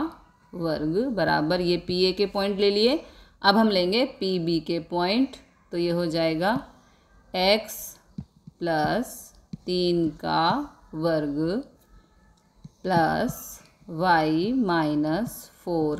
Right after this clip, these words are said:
का वर्ग, ओके। इसे सॉल्व करते हैं, यहाँ पर कोई नंबर नहीं है इसलिए ये हमारा फार्मूला लग जाएगा। फार्मूला क्या है, ए स्क्वायर प्लस बी स्क्वायर यानी तीन का वर्ग,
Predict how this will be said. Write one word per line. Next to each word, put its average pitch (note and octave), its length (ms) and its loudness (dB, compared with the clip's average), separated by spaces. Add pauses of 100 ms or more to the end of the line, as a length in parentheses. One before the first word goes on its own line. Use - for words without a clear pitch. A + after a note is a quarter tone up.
(120)
का E3+ 600 0
वर्ग, D3+ 340 -4
ओके। - 280 -4
इसे B3 280 -2
सॉल्व D#3 320 0
करते E3 320 -2
हैं, A#3+ 200 0 (380)
यहाँ G3 180 2
पर A3 140 4
कोई A3+ 160 4
नंबर A3 300 2
नहीं A#3+ 180 2
है A#3+ 120 0
इसलिए G#3 260 0
ये G3+ 160 2
हमारा G3 320 2
फार्मूला E3+ 400 2
लग E3+ 180 0
जाएगा। F3+ 420 0
फार्मूला F3+ 440 2
क्या F#3+ 220 0
है, A3 240 0 (460)
ए F#3 240 2
स्क्वायर F#3+ 760 2 (320)
प्लस F#3 300 -2 (300)
बी G3 300 0
स्क्वायर F#3+ 380 2
यानी D#3+ 240 2
तीन D#3+ 340 0
का E3+ 180 -2
वर्ग, F3+ 360 -2